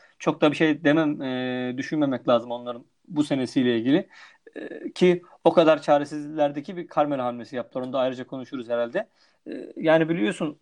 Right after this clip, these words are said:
uzun zaten Nurkic saka-, direkt yoktu bu sene. E,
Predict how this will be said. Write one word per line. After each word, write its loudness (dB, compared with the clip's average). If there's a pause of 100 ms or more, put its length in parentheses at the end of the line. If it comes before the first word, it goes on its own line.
uzun 0
zaten 2
Nurkic -4
saka-, -4
direkt 4
yoktu 0 (220)
bu -6
sene. -4 (340)
E, 2